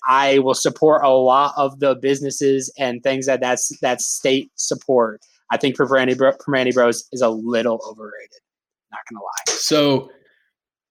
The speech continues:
Speaker 2: with that hot take in the back of our minds, we've talked about Coco's, which was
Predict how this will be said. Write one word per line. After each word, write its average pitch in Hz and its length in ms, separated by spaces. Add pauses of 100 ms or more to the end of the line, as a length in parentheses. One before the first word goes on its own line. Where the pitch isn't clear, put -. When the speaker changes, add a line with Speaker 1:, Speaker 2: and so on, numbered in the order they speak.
(180)
Speaker 2:
with 135 340
that 151 300
hot 139 340
take - 480 (600)
in 135 140
the 127 60
back 127 280
of 117 100
our 120 120
minds, 110 540 (1000)
we've 123 200
talked 143 300
about 151 260
Coco's, 110 600 (200)
which 127 260
was 117 380